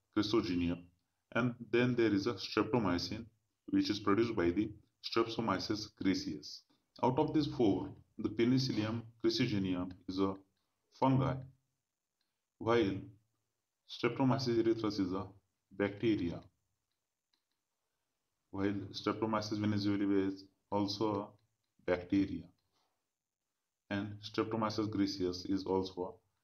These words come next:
a bacteria. Now, the penicillium is produced by the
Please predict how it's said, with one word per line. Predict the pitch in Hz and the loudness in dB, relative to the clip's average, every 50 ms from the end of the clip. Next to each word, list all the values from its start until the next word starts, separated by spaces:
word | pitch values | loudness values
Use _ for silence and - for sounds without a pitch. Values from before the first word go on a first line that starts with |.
| _ _ - | _ _ -4
a | - | -4
bacteria. | 90 90 87 - 98 92 90 85 82 80 - _ _ _ _ _ _ _ _ _ _ _ _ _ _ _ _ _ _ _ - | -4 -4 -2 -2 -2 -2 -2 -2 -6 -8 -14 _ _ _ _ _ _ _ _ _ _ _ _ _ _ _ _ _ _ _ -2
Now, | 113 113 117 123 127 - - - - _ _ _ - | -2 -2 -2 -2 -6 -10 -14 -20 -20 _ _ _ -4
the | 113 | -2
penicillium | - - 135 143 156 - 131 - 87 80 82 87 90 95 98 - - | 0 2 2 4 4 2 2 2 0 0 0 0 -2 -2 -4 -6 -2
is | 101 101 98 - | -2 -2 -2 0
produced | - 107 107 113 113 107 98 | 0 2 2 2 2 2 2
by | 101 90 | 2 2
the | 87 - 98 104 - | 2 2 -2 -6 -8